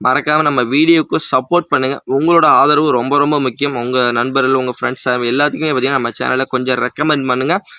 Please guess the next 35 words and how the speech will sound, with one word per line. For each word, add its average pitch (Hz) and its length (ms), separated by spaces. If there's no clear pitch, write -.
உங்களோட 123 280
ஆதரவு 127 400
எனக்கு 120 320
ரொம்ப, 120 220
ரொம்ப 135 240
முக்கியம். 131 280
ஏன்னா 147 140
ஸ்மால் 185 460
யூடியூபர், 175 600
உங்களோட 160 400
ஆதரவு 147 340
இருந்தா 143 240
நானும் 139 380
கொஞ்சம் 131 320
டெவலப் 117 340
ஆகிறதுக்கு 113 360
வாய்ப்பு 110 280
அதிகமாவே 110 360
இருக்கு. 156 260
அதனால 139 300
மறக்காம 143 360
நம்ம 139 220
சேனலுக்கு 131 400
கொஞ்சம் 165 220
சப்போர்ட் 123 340
பண்ணுங்க 120 240
நண்பர்களே. 113 380
நம்ம 175 180
வந்து 131 200
நெக்ஸ்ட் - 380
வீடியோ 135 280
பண்ணலாம். - 100
Bye 127 200
bye 135 160
friends. 151 340